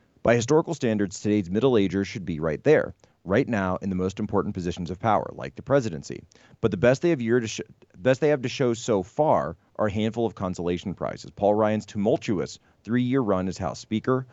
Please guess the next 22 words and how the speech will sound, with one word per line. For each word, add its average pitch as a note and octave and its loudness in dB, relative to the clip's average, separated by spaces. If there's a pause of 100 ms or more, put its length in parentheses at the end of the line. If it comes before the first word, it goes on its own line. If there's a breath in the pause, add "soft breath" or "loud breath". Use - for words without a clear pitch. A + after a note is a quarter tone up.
(160 soft breath)
four D3+ 0
seats G#2 -4
on G2 -2
the F2 -4
divisive F#2 -2
U F#2 2
S E2 0
Supreme F2 -6
Court, G#2 -2
and G#2+ -2
a G#2 0
spirited C#3 0
debate F#2+ 2 (260 soft breath)
over F#2+ 2
whether F2 4
Barack E2+ 0
Obama A2 2
even G2+ -4
is F2 -4
a F2+ -6
Gen C#2+ -4
Xer. D#2+ -8